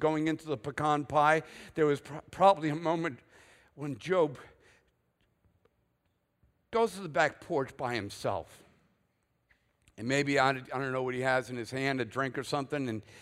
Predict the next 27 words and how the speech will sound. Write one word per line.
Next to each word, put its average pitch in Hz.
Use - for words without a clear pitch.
and 139
he 139
probably 180
just 165
talks 180
to 175
God 123
and 110
he 117
remembers 131
those 120
seven 120
children. 82
And 131
nobody 220
else 220
knows 180
his 151
pain, 156
but 180
he 233
knows 233
this 196
thing, 180
"The 151
Lord 190
giveth 196